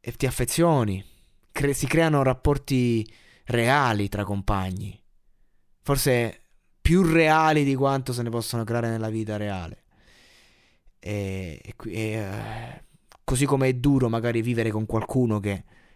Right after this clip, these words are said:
in cella non ti, non ti parla proprio, se ne sfrega il cazzo di te, magari invece può nascere appunto un'amicizia vera, sincera, una fratellanza,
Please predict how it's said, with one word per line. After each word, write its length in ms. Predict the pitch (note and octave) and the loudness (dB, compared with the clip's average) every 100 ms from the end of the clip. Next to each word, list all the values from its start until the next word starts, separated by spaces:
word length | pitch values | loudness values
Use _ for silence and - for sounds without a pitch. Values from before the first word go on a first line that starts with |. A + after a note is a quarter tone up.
| - | -20
in 300 | - D#2 G2+ | -18 -12 -8
cella 420 | A#2+ C3+ A#2+ G#2+ | -2 0 0 0
non 160 | G#2 A2 | 0 -2
ti, 180 | - A2+ | -2 -2
non 240 | B2 B2+ B2+ | 0 0 2
ti 160 | C3+ | 2
parla 380 | C#3 D3 C3 B2+ | 4 4 4 4
proprio, 720 | B2 B2+ A2+ G#2 G2+ G2+ - - | 6 6 6 4 0 -4 -10 -14
se 140 | - | -4
ne 100 | A#2 | -2
sfrega 320 | A2 A#2+ B2 | 2 2 2
il 120 | A2+ G#2 | 0 0
cazzo 420 | A#2 A2 - G#2+ | 2 2 0 -4
di 100 | G2 | -2
te, 280 | A2 A2 - _ - _ _ _ - - - - - - - - - - _ _ _ _ _ - | -4 -4 -8 _ -20 _ _ _ -20 -20 -20 -20 -20 -20 -20 -20 -20 -20 _ _ _ _ _ 0
magari 300 | C#3 D3 C#3+ | 2 4 4
invece 600 | C#3 C3 B2+ B2+ A#2 - _ _ - _ _ _ _ _ _ _ _ _ _ _ _ _ _ - - | 4 4 4 2 0 -4 _ _ -20 _ _ _ _ _ _ _ _ _ _ _ _ _ _ -20 -6
può 140 | B2+ | -2
nascere 500 | B2+ C3 B2 - A2+ | 0 0 0 -2 -2
appunto 720 | A2 - B2 A2 G#2+ G#2 - - | -4 -4 -4 -2 -2 -2 -4 -6
un'amicizia 600 | A2+ A#2 A#2 B2+ - A#2 | -2 0 0 0 0 2
vera, 280 | B2 A2 | 2 2
sincera, 360 | G#2 A2+ - A2+ | 0 -2 0 0
una 120 | G#2+ | 0
fratellanza, 960 | G2+ A#2 A#2+ A#2+ A2+ G2+ F#2+ - F#2+ | 0 0 2 2 2 2 0 -4 -8